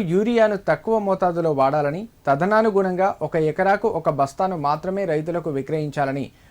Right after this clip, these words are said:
ఫర్టిలైజర్ షాప్ డీలర్లకు సూచించారు సిద్దిపేట ఏడీఏ పద్మ. రైతులు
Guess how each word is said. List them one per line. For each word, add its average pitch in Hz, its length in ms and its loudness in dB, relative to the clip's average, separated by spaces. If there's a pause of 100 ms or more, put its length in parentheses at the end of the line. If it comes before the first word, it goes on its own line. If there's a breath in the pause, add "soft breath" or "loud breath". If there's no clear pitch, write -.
(220 soft breath)
ఫర్టిలైజర్ 208 600 4
షాప్ 185 280 2
డీలర్లకు 175 520 0
సూచించారు 147 540 -4 (120)
సిద్దిపేట 196 420 0 (200)
ఏడీఏ 151 360 0
పద్మ. 110 220 -6 (600 soft breath)
రైతులు 208 460 2